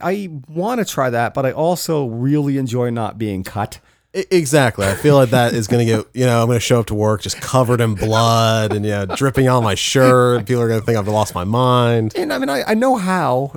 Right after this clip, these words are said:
Speaker 1: you know, and, and I, I, I've seen, I've,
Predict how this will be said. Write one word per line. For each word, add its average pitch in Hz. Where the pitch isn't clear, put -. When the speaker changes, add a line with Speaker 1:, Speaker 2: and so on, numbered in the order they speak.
Speaker 1:
you 156
know, 147
and, 147
and 139
I, 127
I, 127
I've 131
seen, 185
I've, 156